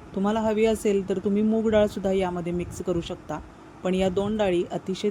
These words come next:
चविष्ट बनवतात दालच्या. स्वच्छ धुवून घ्यायचे आहेत दोन पाण्यांनी आणि तिसऱ्या पाण्यात डाळ भिजवायची आहे. चवीप्रमाणे एक चमचा हळद टाकली आहे, मीठसुद्धा टाकूया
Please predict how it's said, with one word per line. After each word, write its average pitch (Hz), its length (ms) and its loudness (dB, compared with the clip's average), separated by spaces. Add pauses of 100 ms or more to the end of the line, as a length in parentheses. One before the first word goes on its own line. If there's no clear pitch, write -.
(100)
चविष्ट 208 440 -2
बनवतात 160 520 -2
दालच्या. 143 340 -6 (1080)
स्वच्छ 214 340 2
धुवून 220 300 6
घ्यायचे 233 240 6
आहेत 190 120 2
दोन 196 200 2
पाण्यांनी 180 480 -2 (100)
आणि 175 180 -2 (140)
तिसऱ्या 196 300 2
पाण्यात 196 280 0 (100)
डाळ 175 180 2
भिजवायची 160 580 0
आहे. 139 80 -6 (1040)
चवीप्रमाणे 226 680 2
एक 202 160 0
चमचा 208 300 -2
हळद 208 300 4 (100)
टाकली 151 300 -2
आहे, 160 100 -8 (2750)
मीठसुद्धा 226 460 2
टाकूया 175 460 0